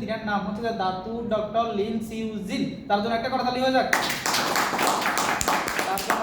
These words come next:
অন্তর অন্তর থেকে দোয়া এবং ভালোবাসা, আল্লাহ যেন তাকে ভালো রাখে, সুস্থ রাখে। আমার পরিচয় দিয়ে নিচ্ছি, আমার নাম মোহাম্মদ আজিম, আমার হোম ডিস্ট্রিক্ট ফেনী,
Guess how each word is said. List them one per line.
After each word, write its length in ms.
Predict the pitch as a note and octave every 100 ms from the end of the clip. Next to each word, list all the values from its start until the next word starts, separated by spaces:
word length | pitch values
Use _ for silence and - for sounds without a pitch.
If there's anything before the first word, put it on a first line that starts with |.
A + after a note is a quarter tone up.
| A3
অন্তর 200 | A3 A3
অন্তর 180 | A3 G#3+
থেকে 140 | - -
দোয়া 180 | G3 A3 A3+
এবং 120 | A3+ G3+
ভালোবাসা, 380 | G3+ A#3+ A#3+ A3+ A#3
আল্লাহ 140 | G#3 G3+
যেন 100 | G3+ G#3+
তাকে 160 | G3+ G3
ভালো 120 | F3+ G#3
রাখে, 220 | A3 A3 C#4+ F4
সুস্থ 200 | A#3 - G3
রাখে। 180 | F3 C#3+ - - - - - - - - - - - - - - - - - F3+
আমার 160 | A3+ A3+
পরিচয় 280 | A3+ A3 A3
দিয়ে 160 | A3 A3
নিচ্ছি, 220 | A3 A3+ A3+
আমার 140 | A3 A3
নাম 100 | G#3+ G3+
মোহাম্মদ 380 | - A3 A3 G#3
আজিম, 220 | F#3+ G3+ G#3 G3+
আমার 140 | G#3+
হোম 100 | G#3 G3+
ডিস্ট্রিক্ট 320 | G#3 - A3+ -
ফেনী, 220 | G3 G3